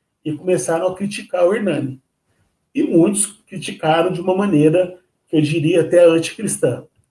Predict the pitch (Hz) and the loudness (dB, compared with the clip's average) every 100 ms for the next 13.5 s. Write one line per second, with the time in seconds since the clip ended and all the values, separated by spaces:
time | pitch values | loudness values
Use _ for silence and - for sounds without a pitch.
0 | _ _ _ 110 156 170 _ _ _ _ | _ _ _ -12 -12 -12 _ _ _ _
1 | _ - 262 240 277 220 208 170 147 190 | _ -4 -2 0 -2 0 0 2 2 2
2 | 180 131 - 139 135 - 226 160 110 98 | -2 -10 -10 -8 -8 2 4 4 2 -6
3 | - _ _ _ _ _ 151 147 131 127 | -16 _ _ _ _ _ -8 0 2 2
4 | 113 98 _ _ _ _ 139 151 123 107 | -2 -6 _ _ _ _ -14 -12 -10 -12
5 | 101 _ - 170 175 214 208 - 202 165 | -16 _ -18 -10 -6 -6 -8 -8 -2 0
6 | 160 160 175 - _ 165 190 147 - 165 | 0 -2 -6 -10 _ -10 -4 -4 0 -2
7 | - 180 165 160 160 143 147 147 170 180 | 0 -2 -2 -2 -2 0 -2 -2 -4 -4
8 | 175 208 123 113 - - _ _ _ _ | -2 0 0 -2 -6 -18 _ _ _ _
9 | _ _ 113 131 131 _ _ 151 185 208 | _ _ -10 -10 -10 _ _ -4 0 0
10 | 196 190 190 196 202 247 254 220 208 - | 2 2 2 2 2 2 0 -2 -2 -2
11 | - 262 202 160 147 143 165 156 143 - | -2 0 4 4 4 2 2 2 -2 -12
12 | - 165 180 175 196 208 226 156 202 254 | -6 -2 0 2 2 2 2 2 0 0
13 | - 196 175 127 | 0 0 -4 -6